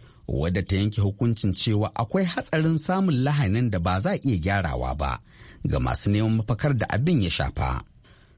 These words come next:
Da yammacin jiya Talata ne dai aka tsara jirgin zai tashi, sai dai lauyoyin da ke tsaya masu neman mafakar sun shigar da ƙararraki ga dukkan masu neman mafakan da ke cikin jerin sunayen gwamnati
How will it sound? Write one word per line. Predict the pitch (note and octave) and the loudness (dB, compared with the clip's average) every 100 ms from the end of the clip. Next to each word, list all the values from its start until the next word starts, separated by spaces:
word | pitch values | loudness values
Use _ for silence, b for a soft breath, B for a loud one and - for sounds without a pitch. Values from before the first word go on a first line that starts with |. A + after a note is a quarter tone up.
| - | -6
Da | F2+ G#2+ | -2 0
yammacin | E3+ G#3 A#3 G#3+ | 0 0 0 0
jiya | B3 | 0
Talata | D#3+ D#3 D#3+ A#2 | 0 0 0 0
ne | A2 G#2+ | 2 0
dai | A2 | 0
aka | - G3 | -2 -4
tsara | - E3+ A3 E3+ | -2 -2 0 0
jirgin | D#3 D#3+ F#3+ C#3+ | 0 2 2 2
zai | G2 | 0
tashi, | F#2 E2+ - D2+ B1+ - b b b - | 0 -2 -2 -4 -4 -10 b b b -8
sai | - D#2 | -4 0
dai | E2 F#2+ | 0 0
lauyoyin | G#2 G#2+ A2 A#2+ | 0 0 0 0
da | G#2 | -2
ke | F#2+ F#2+ | -2 -4
tsaya | - A#2+ A#2 | -2 0 0
masu | G#2 E2+ A2+ | 0 0 0
neman | A#2 B2 B2+ | 0 2 2
mafakar | C3+ C#3 - A3 D#3 - b b | 0 -2 0 0 -2 -4 b b
sun | - F2 F2+ | -6 -2 0
shigar | - G2+ G#2+ A2 | 0 -2 0 0
da | G2 - | -2 -2
ƙararraki | G2+ A2 F#2+ F#2+ G2+ A#2+ G2+ | -2 0 0 -2 -2 -2 -2
ga | E2 | -2
dukkan | A2+ - - G2+ | -2 -4 -2 0
masu | F2+ G#2+ | 0 0
neman | A2 B2 C3 | 0 2 0
mafakan | B2 C3+ - F3 | 0 -2 0 0
da | G2 | 0
ke | F2+ G#2 | -2 -4
cikin | - B2 A#2+ | -2 0 0
jerin | C3 B2+ F#2+ | 0 0 -2
sunayen | - C#3+ F#2 E2+ E2 | 0 0 2 0 0
gwamnati | F2 F2+ F2 - C#2 | 0 0 -2 -4 -6